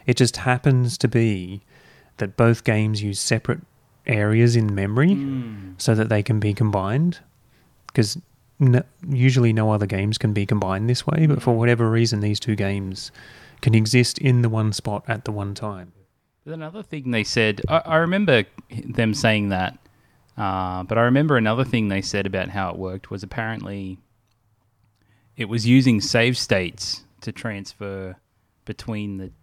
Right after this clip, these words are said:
Speaker 2: the different games. So it would take a save state of the game.
Speaker 1: Oh, yeah, it'd have to.
Speaker 2: Mm.
Speaker 1: Yeah.
Speaker 2: Yeah. Anyway,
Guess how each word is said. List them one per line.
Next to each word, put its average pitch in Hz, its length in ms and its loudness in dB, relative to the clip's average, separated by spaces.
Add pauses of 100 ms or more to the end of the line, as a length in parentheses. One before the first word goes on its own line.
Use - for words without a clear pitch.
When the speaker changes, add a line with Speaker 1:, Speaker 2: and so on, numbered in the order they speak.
(120)
Speaker 2:
the 98 100 -16
different 95 340 -18
games. 90 540 -10 (600)
So 107 180 2
it 107 60 0
would 107 120 -2
take 135 220 0
a - 20 -4
save 113 340 2
state 95 400 -4 (360)
of 113 180 -8
the 107 80 -10
game. 92 540 -10 (280)
Speaker 1:
Oh, 131 60 6
yeah, 113 160 6
it'd 98 160 -2
have 107 200 -4
to. 92 200 -10 (160)
Speaker 2:
Mm. 107 160 -6
Speaker 1:
Yeah. 95 280 0 (1800)
Speaker 2:
Yeah. 101 120 -20 (480)
Anyway, 95 340 -20